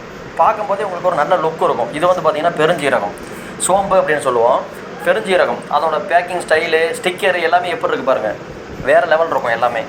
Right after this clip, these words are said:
அது மாதிரி ஒவ்வொரு பொருளுமே ஆர்கானிக்கா முதல் தரமான பொருட்கள் மட்டும்தான் நம்ம இங்கே போர்வி நிறுவனத்துல நமக்கு கிடைக்குது.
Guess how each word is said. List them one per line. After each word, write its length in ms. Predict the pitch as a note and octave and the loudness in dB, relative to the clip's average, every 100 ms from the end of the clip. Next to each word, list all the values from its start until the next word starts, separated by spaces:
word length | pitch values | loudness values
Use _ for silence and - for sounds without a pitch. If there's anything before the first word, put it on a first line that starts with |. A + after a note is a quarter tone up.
| - - - | -10 -10 -2
அது 160 | D3+ | 0
மாதிரி 420 | F3 F3+ E3+ E3 G#3 - - | 4 2 2 -6 -8 -12 0
ஒவ்வொரு 380 | E3 G#3+ A#3 A3+ | 0 4 2 2
பொருளுமே 500 | F3 F3+ F#3 F3 G#3+ - - - - | 2 2 2 0 -2 -4 -12 -12 0
ஆர்கானிக்கா 840 | C#3+ F3+ G3+ G3 F#3+ D#3+ D#3 E3 F#3+ - | 4 4 4 2 2 0 4 4 4 -2
முதல் 280 | C#3+ D3+ G#3 | -2 0 2
தரமான 380 | F#3+ E3+ D#3+ D#3 | 4 4 4 2
பொருட்கள் 300 | D#3 C3+ C3+ | 0 0 2
மட்டும்தான் 340 | B2+ B2 D#3 | 2 2 2
நம்ம 280 | C3 C3 D3+ - - - | 2 2 2 2 -8 -6
இங்கே 180 | C3 C#3+ | 0 2
போர்வி 360 | D3+ D3+ F3+ E3 | 2 2 2 2
நிறுவனத்துல 440 | C3+ B2+ B2 D3+ | 0 0 2 2
நமக்கு 360 | C#3+ C3 C#3+ A#2 | 2 0 0 0
கிடைக்குது. 260 | - F2 | 0 -4